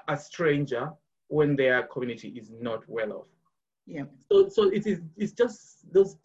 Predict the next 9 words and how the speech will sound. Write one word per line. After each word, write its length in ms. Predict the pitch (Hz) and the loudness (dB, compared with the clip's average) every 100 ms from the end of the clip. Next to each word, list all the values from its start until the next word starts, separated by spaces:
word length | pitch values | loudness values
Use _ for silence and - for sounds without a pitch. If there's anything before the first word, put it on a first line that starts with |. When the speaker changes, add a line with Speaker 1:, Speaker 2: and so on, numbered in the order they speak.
| _ | _
Speaker 1:
tiny 540 | 208 202 202 196 196 180 _ _ _ | 0 2 4 2 0 -2 _ _ _
nuances 960 | 170 180 180 131 123 - - 135 151 - _ _ 147 | -2 2 2 2 -2 -10 -14 -16 -18 -20 _ _ -2
that 300 | 160 151 - - _ | 0 0 -4 -20 _
I 200 | 165 180 | -2 0
had 240 | 175 147 143 - | 0 -2 -4 -6
to 60 | |
learn 360 | 135 139 131 127 | -4 0 0 -2
and 180 | 131 135 | -6 -8
had, 260 | 143 139 127 | -2 -2 -2